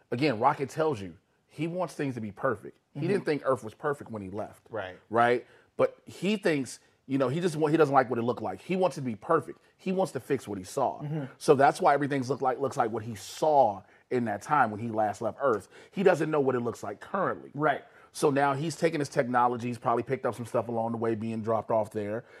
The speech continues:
Speaker 1: Now he can experiment on the animals and just further improve on what the creatures from Half-World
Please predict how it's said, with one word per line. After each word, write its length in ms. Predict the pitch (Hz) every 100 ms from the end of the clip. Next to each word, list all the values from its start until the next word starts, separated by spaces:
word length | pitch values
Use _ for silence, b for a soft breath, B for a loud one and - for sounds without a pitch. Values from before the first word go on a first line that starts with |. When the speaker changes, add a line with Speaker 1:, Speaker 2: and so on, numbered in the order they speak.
| b
Speaker 1:
Now 220 | 113 123 131
he 60 |
can 160 | 139 120
experiment 420 | - 117 113 117
on 80 | 120
the 100 | 123
animals 440 | 113 110 139 - _ _ _ _ _ _ - - 117
and 200 | 127 131
just 180 | 117 120
further 260 | 143 139 127
improve 880 | 120 113 - 170 190 139 110 101 - b b -
on 280 | 135 120
what 160 | 113 139
the 80 | 123
creatures 320 | - 139 113
from 100 | 113
Half-World 720 | 110 131 117 113 110 101 98